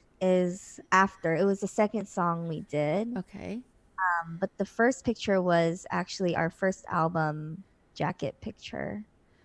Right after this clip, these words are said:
Speaker 1: Well, not
Speaker 2: Okay.
Speaker 1: album, first single jacket picture. And these were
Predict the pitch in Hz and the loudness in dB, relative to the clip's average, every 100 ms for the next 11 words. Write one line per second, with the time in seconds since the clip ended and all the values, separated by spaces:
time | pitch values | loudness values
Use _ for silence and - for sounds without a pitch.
0 | _ - 208 208 220 170 170 - - _ | _ -8 2 6 6 4 -2 -8 -20 _
1 | - - 196 196 - 185 175 156 151 185 | -20 -2 -2 -2 -4 -4 -2 -2 -2 -6
2 | 214 - - - - - - - - 190 | -10 -10 -10 -10 -20 -16 -18 -14 -12 -8
3 | 170 180 202 202 214 196 185 | -6 -2 -2 0 2 2 2